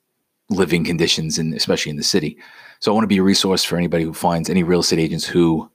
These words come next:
you know, f-, find me in a, uh,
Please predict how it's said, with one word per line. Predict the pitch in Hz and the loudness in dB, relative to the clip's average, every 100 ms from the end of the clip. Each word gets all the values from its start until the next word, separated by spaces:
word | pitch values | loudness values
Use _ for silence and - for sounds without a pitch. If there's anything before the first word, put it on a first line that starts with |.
| _ _ _ _ | _ _ _ _
you | - | -6
know, | 82 | -6
f-, | 78 - - _ | -6 -10 -18 _
find | - - 85 82 | -6 -2 0 0
me | 170 85 123 | 0 -2 -4
in | - 82 | -4 -2
a, | - - | -2 -2
uh, | - 151 | -2 -4